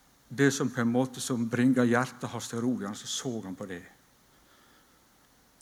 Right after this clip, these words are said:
Og jeg tenker han så litt av den samme herligdommen som Johannes skriver om. Det står i et enkelt sangvers:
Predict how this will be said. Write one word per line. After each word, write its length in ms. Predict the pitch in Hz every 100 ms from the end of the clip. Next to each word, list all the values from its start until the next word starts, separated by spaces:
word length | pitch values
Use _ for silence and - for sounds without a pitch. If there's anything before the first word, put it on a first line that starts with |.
| _
Og 80 | 123
jeg 80 | 120
tenker 240 | 135 135
han 140 | 131 120
så 220 | - 143 127 117 - - _ _ _ _ _ _ _ _ _ _ -
litt 280 | 151 147 147
av 60 | 135
den 120 | 127
samme 260 | 151 151 131
herligdommen 840 | 143 139 151 143 160 127 127 131 131 - _ _ _ _ _ _ _ _
som 460 | - 135 120 120 123 131 - - -
Johannes 600 | 123 123 139 113 104 -
skriver 360 | 120 113 104
om. 140 | 92 85 - _ _ _ _ _ _ _ - - - _ _ _ _ _ _ _ -
Det 80 |
står 300 | 120 147 139
i 60 | 127
et 280 | 123 123 - -
enkelt 460 | 135 127 - 120 -
sangvers: 640 | 143 131 123 127 127 -